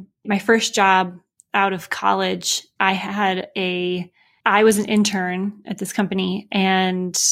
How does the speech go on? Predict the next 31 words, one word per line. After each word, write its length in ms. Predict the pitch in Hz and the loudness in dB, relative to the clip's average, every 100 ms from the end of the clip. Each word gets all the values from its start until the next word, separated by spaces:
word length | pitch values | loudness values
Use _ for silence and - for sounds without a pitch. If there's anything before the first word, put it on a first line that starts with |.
| - | 0
they 140 | 208 190 | 0 0
had 140 | 180 | 2
promised 280 | - 185 - | 2 2 0
me 120 | 185 | 0
a, 140 | 175 175 _ | -2 -4 _
a 40 | 190 | -2
job. 340 | 175 - 175 - _ | 0 -2 -4 -14 _
And 580 | 214 185 180 180 175 - - _ _ - | -2 0 -2 -6 -6 -8 -8 _ _ 0
right 280 | 196 202 | 2 4
at 200 | 202 190 | 2 2
that 180 | 190 196 | 2 -2
time, 500 | - 190 180 175 180 - - - _ | 0 2 2 0 -6 -10 -20 -20 _
we 120 | 208 | -2
got 80 | 190 | 0
a 40 | 185 | 0
new 120 | 180 | -2
C 300 | - - 202 | -2 0 2
E 40 | |
O 320 | 208 180 185 - | 4 2 0 -2
and 100 | 190 | -4
he 80 | 196 | -2
came 180 | 190 185 | -2 -2
in 100 | 185 | -2
and 120 | 185 | -2
he 60 | |
was 100 | 196 | -2
like, 220 | 196 185 - | -4 -6 -6
"Who's 120 | 277 | -6
this 160 | 311 - | -6 2
intern 540 | 269 285 - 190 190 202 | 4 4 2 -2 -2 -2
who's 380 | 208 202 196 | 0 0 -4